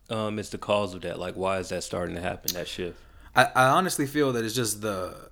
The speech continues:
Speaker 2: advancement of technology and people being able, because it, if you sign to a label, you know, the label's gonna mold your image. You're gonna have your
Speaker 1: Mm-hmm.
Speaker 2: own image somewhat, but the label's gonna polish that to whatever they want or whatever they feel is gonna sell. And so I think now with the,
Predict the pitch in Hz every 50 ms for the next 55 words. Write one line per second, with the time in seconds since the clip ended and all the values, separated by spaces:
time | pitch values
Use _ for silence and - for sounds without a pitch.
0 | - - 110 107 104 113 120 123 - 120 113 104 - - 104 98 98 101 127 135
1 | 107 95 98 101 101 101 101 104 - 123 117 104 107 104 107 113 107 104 107 107
2 | 104 101 104 98 98 95 90 - - - - - - - 127 - 139 127 117 127
3 | 123 - - - - - - - - - - - - - - - - - - -
4 | 127 147 160 - 175 165 165 147 139 151 127 117 127 147 156 135 123 120 117 110
5 | - 127 131 127 120 113 110 107 110 127 143 139 123 120 110 117 113 107 107 107
6 | 110 107 104 107 98 107 113 107 98 92 95 107 123 127 123 135 123 120 127 127
7 | 104 113 113 120 123 120 123 120 113 110 104 - - 120 110 110 110 107 104 110
8 | 101 107 107 117 127 131 120 113 107 107 107 104 101 92 - - - - - 117
9 | 113 101 98 - - 107 104 104 101 - - 107 104 107 104 101 98 101 104 107
10 | 104 101 104 104 101 101 - - - - - - 107 104 107 110 110 110 104 104
11 | 104 95 - 117 110 104 98 - 98 92 - - 117 110 101 90 - - - -
12 | - - - - - - 117 117 - - 120 113 113 110 - 127 110 123 127 131
13 | 131 120 117 104 - 113 104 101 98 95 -